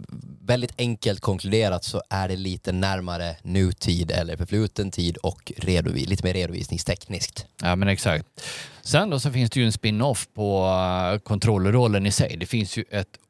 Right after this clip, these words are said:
Speaker 2: otal olika typer utav kontrollroller. Jag, jag tänkte jag ska rassla igenom några stycken som är lite mer specialiserade.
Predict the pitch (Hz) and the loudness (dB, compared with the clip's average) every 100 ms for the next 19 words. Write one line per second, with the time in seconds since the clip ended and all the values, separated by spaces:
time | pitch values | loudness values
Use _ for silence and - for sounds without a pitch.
0 | - 160 107 - - 127 95 - 113 90 | -4 -2 -2 -4 -2 -2 -2 -4 -6 -2
1 | 98 92 87 90 - 80 82 - 80 80 | 0 0 0 -2 -4 -6 -6 -2 -2 -2
2 | 82 - 90 113 104 95 127 117 90 92 | -4 -4 -4 -2 0 2 4 4 4 2
3 | 104 117 113 135 135 113 123 120 113 - | 4 2 4 4 4 2 2 2 0 -8
4 | 71 107 135 131 143 151 165 156 135 127 | -6 0 2 4 4 4 4 4 4 4
5 | 113 143 156 143 185 135 92 82 87 110 | 4 4 4 4 0 -2 -6 -6 -2 2
6 | 101 98 98 92 90 107 - 101 104 101 | 2 2 0 0 0 -2 0 2 2 2
7 | 190 151 90 85 82 | 2 4 2 2 0